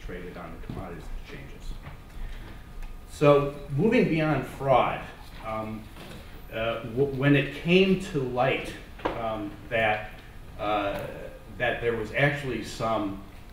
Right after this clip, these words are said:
cooperation between the banks, or conspiracy, if you want to use a more loaded term,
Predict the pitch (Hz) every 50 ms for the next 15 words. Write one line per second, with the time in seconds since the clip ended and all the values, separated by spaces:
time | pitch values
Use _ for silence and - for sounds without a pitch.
0 | - - - - - - 120 113 110 - - - - 110 110 120 147 190 - -
1 | - - - - - - - - - - - - - - - - - - - -
2 | 104 101 101 92 92 92 - 80 - - - - - - - - - - - -
3 | - - - 92 95 92 85 - - - - 107 95 - - - 131 127 113 -
4 | - - - - - - 104 98 98 98 95 95 87 - - 101 101 98 92 104
5 | 95 92 90 90 - 110 107 101 95 - - 120 120 117 104 90 - - - 87
6 | 85 85